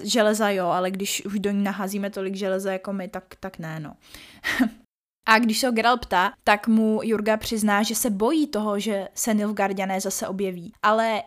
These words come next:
je prostě třeba žít a co se má stát, to se stane.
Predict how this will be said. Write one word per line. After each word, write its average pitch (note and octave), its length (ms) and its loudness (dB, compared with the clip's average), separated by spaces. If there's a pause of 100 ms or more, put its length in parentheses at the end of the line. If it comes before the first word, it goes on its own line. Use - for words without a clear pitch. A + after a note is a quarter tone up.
je G#3+ 180 0
prostě A3 360 -6
třeba G3 320 -6
žít A#3 340 -6
a G3+ 60 -10
co - 140 -10
se G3+ 180 -6
má F3 200 -8
stát, - 480 -6 (160)
to F3+ 120 -8
se G#3 300 -10 (560)
stane. D#3 480 -12